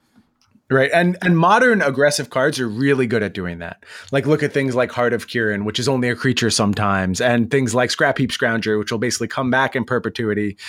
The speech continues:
Something like Walking Ballista, which, you know, one of the things we haven't talked about Walking Ballista for all the praise we've heaped upon it, the fact that it can just sit on board and not attack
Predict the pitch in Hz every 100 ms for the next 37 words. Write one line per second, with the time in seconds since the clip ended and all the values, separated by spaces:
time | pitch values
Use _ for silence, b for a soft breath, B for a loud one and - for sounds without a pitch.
0 | B - 196 220 208 139 127 139 170 185
1 | 143 110 101 90 - 98 - _ b b
2 | b 165 151 - - 180 180 175 214 226
3 | 185 180 156 156 131 135 131 117 107 123
4 | 131 104 98 101 - 113 117 107 127 117
5 | 107 104 - _ 151 123 110 113 110 156
6 | - B B - 139 185 214 214 202 151
7 | 120 - 139 151 170 120 117 127 180 -
8 | b b - 120 110 113 131 - 110 117
9 | 175 -